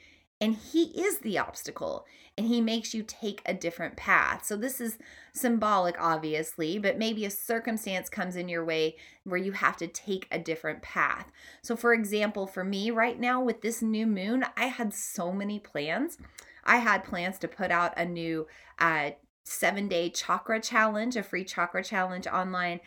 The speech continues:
I had plans to put out a ten-day yoga challenge. I had plans to put out a five-day <laughs> meditation challenge. I wanted to do a twenty-eight-day manifestation challenge, all this stuff in the techie world.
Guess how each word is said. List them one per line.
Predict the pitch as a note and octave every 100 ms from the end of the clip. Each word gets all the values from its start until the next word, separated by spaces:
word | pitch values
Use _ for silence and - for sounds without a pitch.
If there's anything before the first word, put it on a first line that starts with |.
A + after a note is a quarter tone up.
| - -
I | -
had | F#3 F#3
plans | F#3+ F3+
to | F3
put | E3+ F3
out | E3+ D#3+
a |
ten-day | D#3+ - F3+ F3+ E3+ D#3+ D3+
yoga | D#3+ D3+ D#3+
challenge. | G3+ G#3+ G3+ F#3+ F#3+ - - -
I | F#3
had | F3+
plans | - E3+ F3
to | E3+
put | - F#3+
out | E3 E3 -
a | E3
five-day | - D#3 E3+ F3+ - F3 F3 - -
<laughs> | -
meditation | F#3 E3+ E3+ A3 A#3 A3+ G3+
challenge. | G#3+ G3 F#3 F#3 F#3 - -
I | -
wanted | F#3+ F#3+ F#3+
to | F#3
do | F3
a | F3
twenty-eight-day | E3+ F#3+ F#3+ F#3 F3 E3+ E3 D#3+ D#3 - -
manifestation | F3 F3 E3 C#3+ - A#3 B3 A3
challenge, | A3 F3+ F3+ F3+ F#3 - - - _
all | G3+ F#3 A3+
this | D4
stuff | - G3+ -
in | F#3+
the |
techie | F#3 F#3+ F3 F#3
world. | F3 D#3+ D#3+ G#3 D4+